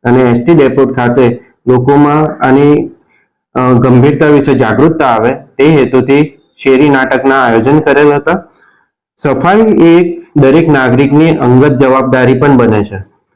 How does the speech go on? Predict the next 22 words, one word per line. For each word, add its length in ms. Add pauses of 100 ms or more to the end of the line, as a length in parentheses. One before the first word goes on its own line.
(220)
નગરપાલિકા 840
સફાઈ 340
કરવા 300
માટે 240
બંધાયેલી 640
છે 120
અને 160
એ 40
પ્રમાણેની 520
કાર્યવાહી 600
અવારનવાર 600
એ 80
કરતી 420
હોય 240
છે, 140 (580)
પરંતુ 640 (240)
જ્યાં 220
સુધી 300
લોકફાળો 680
કે 160
લોકોનો 400
સહકાર 680